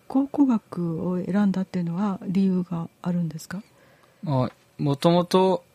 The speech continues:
Speaker 2: 日本史が好きだったんですけど、
Speaker 1: はい。
Speaker 2: いざ大学入ると、なんていうんですかね、僕の好きになったことが、日本史を通しての、なんですか、人間の本質的な部分に興味を惹かれた、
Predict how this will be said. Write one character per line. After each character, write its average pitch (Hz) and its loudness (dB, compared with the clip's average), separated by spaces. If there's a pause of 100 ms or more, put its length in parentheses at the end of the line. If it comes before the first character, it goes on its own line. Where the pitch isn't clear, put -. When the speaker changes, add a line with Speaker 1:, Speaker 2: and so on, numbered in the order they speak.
(120)
Speaker 2:
日 165 6
本 180 4
史 - 4
が 160 6
好 - -2
き 180 6
だ 135 10
っ - -4
た 120 4
ん 113 4
で 107 0
す - -4
け 110 -6
ど、 110 -6
Speaker 1:
は 190 2
い。 170 -2
Speaker 2:
い 160 2
ざ 143 6
大 123 6
学 123 -2
入 117 2
る 113 0
と、 143 4 (960)
な 117 2
ん 113 0
て 113 -6
い - -6
う - -6
ん - -
で - -6
す - -10
か - -14
ね、 - -18 (100)
僕 139 2
の 202 4
好 - 2
き - 0
に 208 6
な 151 6
っ - -14
た 127 2
こ 127 2
と 123 4
が、 110 0 (500)
日 175 4
本 226 4
史 214 4
を 208 4
通 220 6
し - 0
て 190 6
の、 160 4 (760)
な 127 -8
ん 117 -6
で - -8
す - -14
か、 117 -10
人 151 2
間 185 2
の 175 0
本 190 2
質 - -2
的 156 2
な 113 -2 (880)
部 160 4
分 180 2
に 180 2
興 165 4
味 127 2
を 123 2
惹 - -8
か 190 6
れ 165 2
た、 - 2